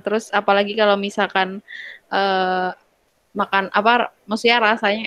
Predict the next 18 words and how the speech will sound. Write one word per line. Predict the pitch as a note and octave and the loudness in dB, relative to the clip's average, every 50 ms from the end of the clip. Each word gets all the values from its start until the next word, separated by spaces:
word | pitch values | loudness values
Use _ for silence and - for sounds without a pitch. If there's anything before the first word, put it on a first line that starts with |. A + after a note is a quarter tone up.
| G3+ G#3+ G#3 G#3+ | 0 0 0 -2
enak | A3 G#3+ - | -4 -6 0
dan | A3+ G#3+ G3 F#3+ F#3+ | 2 2 4 4 2
apa | F#3+ - A3 A3 | 0 0 -2 -2
tuh | - D4+ | -2 -2
mungkin | D4 C#4 B3+ B3 C#4+ D#4+ D#4+ D4+ | -2 -2 -2 0 0 2 4 6
bakalan | B3+ A3 G3+ - G#3 G3+ G3+ G3+ G#3+ G#3+ | 6 4 4 4 4 4 4 2 0 -2
cepet | - - - _ C4+ B3+ - - | -4 -8 -6 _ -6 -6 -4 -6
gitu | A#3 A#3+ B3+ | -2 0 2
loh. | B3 | 2
Terus | A#3+ B3 B3 C4 - | 2 0 -2 0 0
kan | D#4 D4+ | 0 2
kalau | D4 C#4+ C4 B3+ B3 | 4 4 2 4 2
misalkan | C4+ B3+ C4 B3 | 2 2 2 4
di | B3+ A#3+ A3 - | 4 4 4 4
vakum | - A3+ A3 - C4 C4 C4+ C#4 | 2 2 4 4 2 4 4 2
kan | D#4+ D#4+ | 2 2
mungkin | D#4 D4 C#4 D#4 D#4 D4+ | 2 2 2 2 2 2
lebih | C#4+ A#3 G#3+ G#3+ A#3 A#3+ | 2 2 4 2 2 2